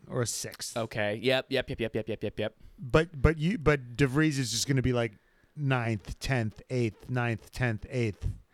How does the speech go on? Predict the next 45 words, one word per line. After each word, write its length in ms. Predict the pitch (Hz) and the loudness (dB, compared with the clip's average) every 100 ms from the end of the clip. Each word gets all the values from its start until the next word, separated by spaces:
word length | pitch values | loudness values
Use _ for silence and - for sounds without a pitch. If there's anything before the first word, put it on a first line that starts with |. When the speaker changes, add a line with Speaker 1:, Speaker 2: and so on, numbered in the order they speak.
| - | -2
Speaker 1:
know 40 | 139 | 2
what 60 | 143 | 4
I 20 | |
mean? 280 | 143 147 143 - _ _ - - | 4 2 -2 -10 _ _ -12 0
Speaker 2:
Yeah, 160 | 208 | 2
well, 80 | 196 | 4
Speaker 1:
He's 120 | 170 | 4
Speaker 2:
it's 40 | 165 | 4
Speaker 1:
just 80 | 175 | 8
Speaker 2:
like 60 | 226 | 8
Speaker 1:
gonna 40 | 202 | 8
Speaker 2:
one 60 | |
of 40 | 226 | 8
Speaker 1:
keep, 240 | 208 202 | 8 8
Speaker 2:
these 100 | - | 6
Speaker 1:
he's 120 | 180 160 | 2 4
gonna 120 | 180 | 4
keep 180 | 175 165 | 6 4
delivering. 720 | 160 151 143 143 139 131 117 - - - - - - | 6 4 4 4 2 2 -2 -12 -20 -20 -20 -16 0
He's 200 | 156 170 | 2 4
Speaker 2:
De 60 | |
Speaker 1:
gonna 60 | 202 | 6
Speaker 2:
Vries 120 | - | 8
Speaker 1:
deliver 180 | - 170 | 8 8
Speaker 2:
is 60 | 165 | 6
Speaker 1:
the 60 | |
Speaker 2:
like, 120 | 247 - | 6 4
f-, 680 | - - - - - - - | -10 -16 -16 -18 -20 -20 -8
yeah. 340 | 170 147 117 - - - - - - - - | 0 0 0 -4 -12 -8 -8 -8 -18 -20 0
Speaker 1:
consistent. 600 | 147 - 170 - 104 87 _ _ _ _ _ _ 139 | 0 4 2 2 -6 -8 _ _ _ _ _ _ -4
Speaker 2:
Right. 240 | 113 90 _ _ - - _ _ _ - | -2 -2 _ _ -16 -16 _ _ _ -4
De 60 | |
Speaker 1:
And 60 | 175 | 4
Speaker 2:
Vries 80 | 147 | 6
Speaker 1:
he's 120 | 147 | 8
Speaker 2:
is 60 | |
Speaker 1:
old 60 | 147 | 8
Speaker 2:
older 220 | 151 151 | 8 8
Speaker 1:
as 80 | 156 | 2
Speaker 2:
than 80 | 139 | 4
Speaker 1:
fuck. 280 | 139 110 95 | 4 4 -2
Speaker 2:
Yuki. 160 | 78 - _ - _ _ _ _ _ _ - | -8 -14 _ -20 _ _ _ _ _ _ -4
De 80 | 180 | -2
Vries, 520 | 220 277 302 220 185 - | 0 0 0 -4 -8 -2
like, 400 | 175 165 - | 0 0 -4